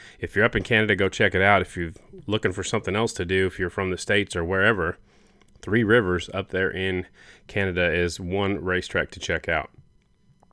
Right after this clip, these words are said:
I did see that Dallas Daniels and J D Beach are both road racing this weekend in Moto America in New Jersey, so good luck to those folks. And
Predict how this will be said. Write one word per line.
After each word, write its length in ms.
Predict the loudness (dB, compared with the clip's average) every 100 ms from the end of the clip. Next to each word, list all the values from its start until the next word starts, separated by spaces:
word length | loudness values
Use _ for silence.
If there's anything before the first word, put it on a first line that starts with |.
| _ _ _ -4
I 60 |
did 180 | 2 2
see 160 | 4 4
that 160 | 4
Dallas 320 | 2 2 2 0
Daniels 360 | 0 2 0
and 300 | -2 -4 -2
J 160 | 0 0
D 120 | 0
Beach 200 | -2 -2
are 120 | -2
both 280 | 0 0 0
road 300 | 0 0 2
racing 320 | 2 2 -4
this 180 | -4 -4
weekend 320 | -4 -2 -2
in 100 | -2
Moto 260 | -2 -2 -2
America 440 | 0 0 0 -2
in 100 | -4
New 100 | -4
Jersey, 400 | -6 -4 -4 -4
so 180 | -6 -4
good 200 | -4 -4
luck 220 | -4 -6
to 100 | -8
those 280 | -4 -4 -4
folks. 380 | -2 -2 -2 -4
And 160 | -4